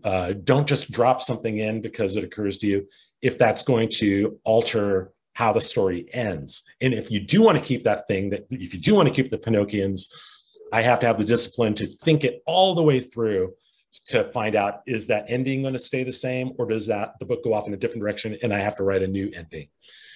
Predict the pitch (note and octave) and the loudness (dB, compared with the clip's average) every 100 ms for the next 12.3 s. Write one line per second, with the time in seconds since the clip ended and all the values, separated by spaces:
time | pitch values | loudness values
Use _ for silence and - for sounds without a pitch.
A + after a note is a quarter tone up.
0 | - - - - A#2 G2+ G2 A2 - - | -20 -20 -4 2 6 8 6 4 -2 -8
1 | - C#3 D3 B2 A2+ D3 C3+ B2+ A2+ - | 0 2 4 2 0 0 0 0 -2 0
2 | A#2+ - A#2+ E3 - A#2+ C3+ A#2+ - - | 0 2 0 2 2 0 0 -4 -4 -8
3 | - E3+ D#3+ C#3+ C3+ - B2+ A2+ A2 F#2 | -2 -2 0 0 -2 -4 -4 -2 -4 -6
4 | F#2+ - _ _ _ _ _ _ _ - | -10 -14 _ _ _ _ _ _ _ -6
5 | A2+ G#2 A2+ G#2+ - D3+ D3+ A#2+ C3+ A#2 | 0 0 0 -2 2 4 6 4 0 -2
6 | A2 - A#2 A2+ G2+ G2+ G2 - B2 A#2+ | -4 -2 -4 -4 -2 -2 2 4 4 2
7 | C#3 A2+ - A#2+ B2 - - C3 D3 - | -2 -4 -6 -4 -2 -2 -2 -2 -4 -6
8 | C#3+ - A#2+ B2+ - - A2+ F2 A2+ F#2+ | -6 -4 -2 -2 -2 -8 -6 -4 -2 -2
9 | F#2 F2+ F#2 - G2+ E2 - G#2+ _ _ | -4 -2 -4 -6 -10 -12 -16 _ _ _
10 | _ A2 A#2+ A2+ A2+ B2 G#2 G#2+ _ _ | _ -6 -2 -2 -2 -6 -6 -8 _ _
11 | - - B2+ G2 F#2+ G2 G2 - G2 G2 | -6 0 2 2 2 2 0 -6 -2 -2
12 | F2+ D#2 D#2+ | -2 -6 -12